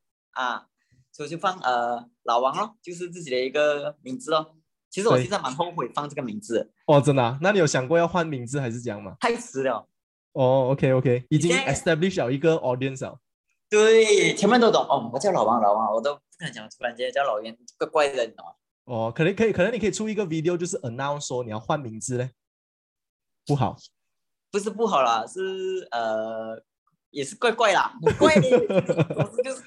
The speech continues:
Speaker 1: 怪啦，啊。
Speaker 2: 没有关系，反正你现在已经在经营你第二个频道嘛，所以大家会更加认识你 as 左思华多过老-
Speaker 1: 对，
Speaker 2: 老王，
Speaker 1: 我是
Speaker 2: 以后啦，以后。
Speaker 1: 对，对，对，我，所以就，呃，老王就，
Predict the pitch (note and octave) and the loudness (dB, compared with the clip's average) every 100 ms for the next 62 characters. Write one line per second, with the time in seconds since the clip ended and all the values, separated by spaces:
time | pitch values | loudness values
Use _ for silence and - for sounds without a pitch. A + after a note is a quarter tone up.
0 | - - A#3+ D#3 - - _ - D3 F#3 | 0 4 4 4 0 -6 _ -4 0 4
1 | E3+ E3 F3+ F3+ - D3 E3+ G#3+ D#3+ F#3+ | 2 2 0 -2 -4 -4 -2 -2 -4 -4
2 | D#3+ C3+ D#3+ D#3 C#3 C3 B2+ A2+ D3 C#3+ | -4 -4 -4 -4 -6 -8 -10 -6 -2 0
3 | C#3 C3+ A2 B2+ A#2+ G#2+ G#2 D#3+ C#3 F#3+ | -2 -6 -4 -4 -2 -4 -2 -2 0 0
4 | F3+ C#3+ D#3+ E3 E3 - C3 C#3 C#3 C3+ | 2 0 0 -2 -2 -2 -4 -6 -8 -8
5 | B2 B2 A2 - A#2 - - - A2 A2+ | -8 -6 -8 -6 -6 -6 -8 -6 -4 -4
6 | - C3 B2 G#2+ A2+ A#2+ A2 C3+ G#2 G2 | -4 -4 -2 0 0 -2 -2 -2 -4 0
7 | G#2 D#3+ D3 - B2+ A#2+ A#2+ C#3 C#3 C#3 | 2 2 -2 0 4 6 6 4 2 2
8 | G#3+ F#3 B2+ A2 A#2 C#3+ C3 _ _ _ | 2 2 2 -2 -4 -6 -6 _ _ _
9 | _ _ _ C3 B2+ A#2+ B2 A#2 A#2 A#2 | _ _ _ -2 0 0 -2 -4 -4 -4
10 | G#2+ - A2 G#2+ _ _ _ - - D3 | -4 -6 -10 -10 _ _ _ -6 2 4
11 | C#3 E3+ E3+ A#2+ A#2 A2+ G#2+ G#2+ _ _ | 4 0 2 2 0 -2 -6 -10 _ _
12 | _ _ _ _ - C3 C#3+ E3 | _ _ _ _ -2 0 2 -2